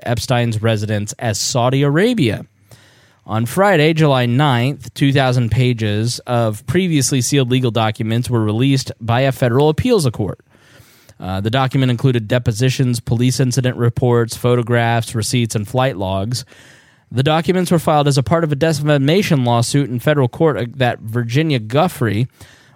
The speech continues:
brought in two thousand fifteen against Gis-, Ghislaine Maxwell,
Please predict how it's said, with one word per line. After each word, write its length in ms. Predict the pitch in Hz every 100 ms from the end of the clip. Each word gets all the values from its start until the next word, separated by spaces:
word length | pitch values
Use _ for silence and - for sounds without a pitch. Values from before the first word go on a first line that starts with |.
| -
brought 460 | 107 120 123 151
in 140 | 151 123
two 120 | 139
thousand 280 | 139 127 123
fifteen 400 | 147 131 135 127
against 360 | 120 120 117
Gis-, 340 | - 120 110 123 _
Ghislaine 480 | 117 113 117 131 127
Maxwell, 680 | 135 175 - 117 98 113